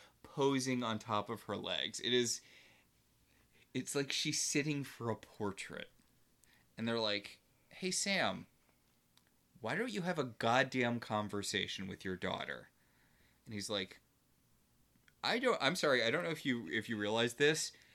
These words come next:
Everything about this situation is emotionally horrible for me."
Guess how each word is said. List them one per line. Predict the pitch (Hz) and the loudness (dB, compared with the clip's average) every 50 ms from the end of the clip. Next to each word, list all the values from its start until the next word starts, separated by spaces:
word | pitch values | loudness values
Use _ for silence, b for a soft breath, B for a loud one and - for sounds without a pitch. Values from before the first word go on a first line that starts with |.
| b b b b b b b _ _ _ _ _ _ _ _ _ _ _ _ _ _ _ _ _ _ _ _ _ - | b b b b b b b _ _ _ _ _ _ _ _ _ _ _ _ _ _ _ _ _ _ _ _ _ 4
Everything | 127 139 139 - 247 247 214 - - 240 220 | 4 4 4 4 2 2 2 2 0 0 2
about | 202 165 135 143 135 135 - - | 2 4 6 6 6 4 4 2
this | 151 - | -2 -2
situation | - - 135 123 - 139 123 113 113 113 117 - 143 135 | 0 0 -2 -2 0 2 4 4 4 4 4 0 -2 -2
is | 123 113 117 | -2 0 0
emotionally | 110 110 107 107 110 107 - - 113 107 107 101 | 0 0 2 0 0 -2 -4 -6 -4 -2 -2 -2
horrible | 95 - - - - 104 104 107 113 127 131 143 156 160 156 | -4 -6 -10 -8 -2 2 4 6 6 6 6 4 2 0 0
for | - 190 185 180 | 0 0 2 2
me." | 175 180 180 185 185 180 | 4 4 4 4 4 2